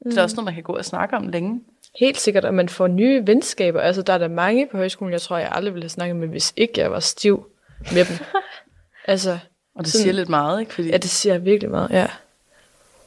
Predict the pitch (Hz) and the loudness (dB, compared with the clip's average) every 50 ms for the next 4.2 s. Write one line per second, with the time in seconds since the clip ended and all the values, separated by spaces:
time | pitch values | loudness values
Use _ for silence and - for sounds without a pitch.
0 | _ _ _ _ _ _ _ _ _ _ _ _ _ - - - 175 165 165 165 | _ _ _ _ _ _ _ _ _ _ _ _ _ -16 -12 -6 -4 -2 0 0
1 | 170 175 175 170 165 - 185 170 - - - 175 175 170 170 156 160 156 160 - | 0 0 0 -2 -2 -2 -2 -4 -2 0 0 2 2 2 0 -2 -4 -4 -2 -2
2 | 156 160 160 - 175 165 165 165 - - - - 160 - 165 156 156 165 180 170 | -2 -2 -2 -2 -4 -4 -4 -6 -8 -10 -8 -8 -8 -6 -6 -8 -8 -10 -10 -8
3 | 165 - - - 175 - - - 156 160 180 180 180 180 165 - - - - _ | -4 -2 -2 0 0 -2 -2 -4 -4 -4 -4 -4 -2 -4 -4 -6 -8 -14 -12 _
4 | - - 160 | -4 -4 -4